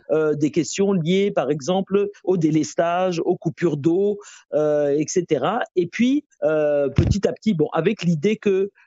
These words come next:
euh, on s'adapterait à l'actualité. Euh, on est face, euh, d-, dans nos pays, comme la sœur vient de le dire,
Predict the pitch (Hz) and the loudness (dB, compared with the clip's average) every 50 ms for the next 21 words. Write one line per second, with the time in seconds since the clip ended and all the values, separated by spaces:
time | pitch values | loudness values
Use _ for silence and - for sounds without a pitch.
0 | _ _ - 135 135 - - 175 185 180 - 175 156 151 151 143 - - 180 175 | _ _ -4 -2 -2 -2 -2 -2 -2 0 -2 -2 -2 0 -2 -4 -4 -4 -2 -2
1 | 165 151 135 - - 165 151 160 165 - - 233 156 - _ _ _ _ _ _ | 0 -2 -2 -2 -2 -2 -2 -2 -2 -2 0 0 0 -2 _ _ _ _ _ _
2 | _ - 165 160 156 147 147 143 139 139 131 123 - - _ _ _ _ _ _ | _ -2 0 0 2 2 0 0 0 0 0 0 -2 -4 _ _ _ _ _ _
3 | - 233 285 277 262 254 240 - 240 233 - - - - - - 151 160 147 127 | -2 0 2 2 2 0 0 0 -2 -2 -2 -6 -8 -6 -2 0 0 0 0 0
4 | 139 147 139 156 170 170 175 202 220 - 185 196 202 202 202 175 170 147 135 - | 0 0 0 2 2 2 2 2 2 2 0 2 2 2 0 2 0 0 0 0
5 | 185 180 170 170 170 175 160 160 160 156 185 240 269 247 | 0 0 2 2 2 2 2 2 2 2 2 2 2 2